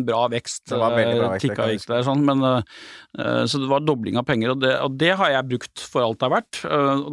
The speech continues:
Speaker 1: da jeg forsto at, eh, du kunne kjøpe noe for fire hundre og tyve tusen og legge parkett og male vegger som kostet meg kanskje tredve tusen, da. Og så vente et år og selge skattefritt for syv hundre og tyve. Det var jo noe morsom, eh, i hvert fall når du liksom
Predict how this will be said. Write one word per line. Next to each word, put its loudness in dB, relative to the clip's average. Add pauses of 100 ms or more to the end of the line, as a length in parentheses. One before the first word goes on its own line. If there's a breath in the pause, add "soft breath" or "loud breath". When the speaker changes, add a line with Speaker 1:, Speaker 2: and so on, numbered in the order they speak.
Speaker 1:
da 4
jeg -2
forsto 0 (140)
at, -6
eh, 0 (240 loud breath)
du -6
kunne 4
kjøpe 0
noe 0
for 0
fire 2
hundre 2
og -12
tyve 2
tusen 2
og -2 (160 loud breath)
legge 2
parkett -2
og 4
male 2
vegger 0
som -2
kostet -6
meg -2
kanskje -4
tredve -6
tusen, -6
da. -8 (540 soft breath)
Og -2
så 0
vente 0
et 0
år 2
og -2
selge 0
skattefritt -2
for 0
syv 0
hundre -4
og -4
tyve. 2
Det 2
var 4
jo 2
noe 4
morsom, 0 (180)
eh, -2
i -4
hvert -2
fall 4
når 4
du 4 (120)
liksom 0